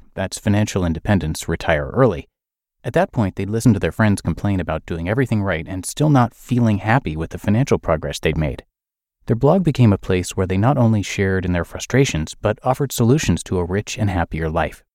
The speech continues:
They could not have imagined that just a few years later, they'd sign a book deal with the world's largest publisher, Penguin Random House. But that's not all. Their blog has afforded them opportunities to work with incredible brands, world-class media, and into the fast-paced world of digital entrepreneurship.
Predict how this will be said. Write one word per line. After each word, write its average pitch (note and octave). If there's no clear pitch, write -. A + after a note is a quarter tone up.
They B2
could B2+
not D#3+
have E3+
imagined F2+
that E2
just -
a -
few -
years A2
later, G2+
they'd -
sign G2+
a D#2+
book E3
deal E2
with E2
the F#2
world's F#2
largest A#2+
publisher, A#2+
Penguin G#2
Random A2
House. -
But B2+
that's -
not D3
all. E3
Their A#2
blog C3
has C3
afforded B2
them G#2
opportunities G#2
to G2+
work G2+
with G2
incredible E2+
brands, B2
world-class A#2+
media, G2
and A2
into A#2
the G#2
fast-paced -
world F2
of -
digital G2+
entrepreneurship. E2+